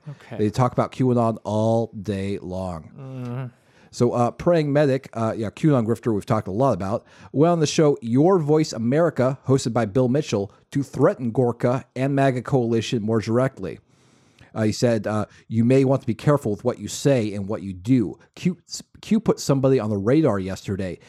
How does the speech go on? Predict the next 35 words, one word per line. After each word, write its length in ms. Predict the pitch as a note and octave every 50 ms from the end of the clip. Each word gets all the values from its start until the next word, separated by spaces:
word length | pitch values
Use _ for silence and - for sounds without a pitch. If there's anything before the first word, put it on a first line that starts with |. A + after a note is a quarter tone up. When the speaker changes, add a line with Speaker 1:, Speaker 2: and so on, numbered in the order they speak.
| - _
Speaker 2:
and 100 | - C3+
you 60 | C3+ B2+
probably 340 | - D#3+ D#3+ D3+ D#3 D3
don't 280 | B2+ B2+ C3 C3+ A#2 G2
want 280 | A#2+ A#2+ A#2+ A2+ - -
ten 220 | - E3 E3 D#3+
thousand 440 | E3 D#3+ C3+ B2+ B2 B2 A#2 G#2+ G#2
anons 240 | A#2+ B2 A#2 G2+ -
from 140 | G#2+ G2+ -
eight 180 | B2+ D3 - -
chan 340 | - - B2 G#2 F#2+ F2 F2
digging 280 | F#2+ B2+ C3+ B2+ B2 A#2
through 140 | - - A2+
your 100 | G2 F#2+
personal 480 | - - B2 B2 - - G#2+ F2 E2
life." 320 | D#2+ C2+ A1 A#1 - - _ _ _ _ - _ _ - - _
So 160 | - D#3+ D3+ - -
here, 180 | - D#3 A3 - -
here's 260 | D#3 G3+ B3+ C4+ A3+
a 60 | D#3
clip 420 | - - C#3+ B2+ B2 A#2+ - - - _
of 200 | - A#2+ G#2+ -
Praying 340 | - - C3 B2+ B2 A#2+ G#2+
Medic, 360 | G#2+ G#2+ G#2 G#2 F#2 - _ -
uh, 80 | G#2+ G2+
speaking 380 | - - - F#3 E3 C#3+ C3+
to 80 | A#2 G#2+
Bill 160 | G#2 A2 G2+
Mitchell 320 | G2+ F#2 F2+ - G#2 G2+ -
on 160 | G#2 G#2 G2+
Your 260 | G2+ A2 A2+ A#2+ A#2
Voice 300 | G2 A2+ A2+ G#2+ G2+ -
America. 320 | G2 G#2 G#2 G2 - F#2
And 200 | D2+ G2+ A2 A2+
listen, 300 | C#3 F#3 A3 - D#4 B3